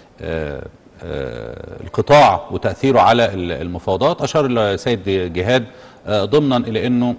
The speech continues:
آه، هذا التصعيد يعني ربما، آه، يعني، آه، لن، آه، يعني يعطي فرصة للتهدئة أو الهدنة،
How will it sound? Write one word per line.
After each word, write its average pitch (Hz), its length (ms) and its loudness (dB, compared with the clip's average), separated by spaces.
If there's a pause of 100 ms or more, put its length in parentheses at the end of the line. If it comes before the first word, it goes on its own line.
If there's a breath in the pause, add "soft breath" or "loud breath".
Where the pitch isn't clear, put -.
(140)
آه، 110 300 -4 (160)
هذا 143 140 0
التصعيد 120 540 -4
يعني 156 280 0
ربما، 120 600 2
آه، 92 180 0
يعني، 95 480 -6 (360 loud breath)
آه، 90 260 -4
لن، 127 440 0 (140)
آه، 85 460 -4
يعني 87 680 -6
يعطي 120 420 0
فرصة 110 440 2 (380 loud breath)
للتهدئة 104 760 -2
أو 92 180 -2
الهدنة، 92 400 -2